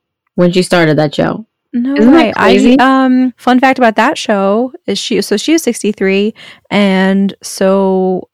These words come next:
Speaker 2: was
Speaker 1: Blanche Dorothy, B Arthur.
Speaker 2: B Arthur.
Speaker 1: Yeah.
Speaker 2: <laughs> Yeah,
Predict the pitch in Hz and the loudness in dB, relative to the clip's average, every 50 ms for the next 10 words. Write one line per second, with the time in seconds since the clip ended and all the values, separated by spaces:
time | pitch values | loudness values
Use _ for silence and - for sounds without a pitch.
0 | _ _ - 196 190 190 180 175 180 180 180 180 180 180 185 185 180 180 185 - | _ _ -10 -8 -4 -2 -2 -2 0 0 0 0 0 -2 -2 -4 -6 -6 -8 -10
1 | - - - - _ _ - _ _ _ _ 190 180 175 175 190 190 202 - - | -14 -18 -18 -20 _ _ -20 _ _ _ _ 0 2 2 2 0 -2 -4 -6 -10
2 | - _ _ _ _ _ - 190 180 165 170 175 170 - - - _ _ _ - | -14 _ _ _ _ _ 0 0 2 2 0 -2 -4 -6 -10 -10 _ _ _ 0
3 | 202 196 175 165 160 165 - - - 156 170 185 - _ _ _ _ _ - 277 | 2 2 4 2 0 -2 -2 -4 -4 -4 -6 -8 -14 _ _ _ _ _ -2 0
4 | 226 226 220 220 220 - 175 185 277 262 - 180 165 - 403 370 - 480 440 - | 2 2 2 2 2 2 2 2 2 2 0 -2 0 0 -2 -2 0 -2 0 0
5 | - 453 370 240 208 196 | 0 2 2 2 2 0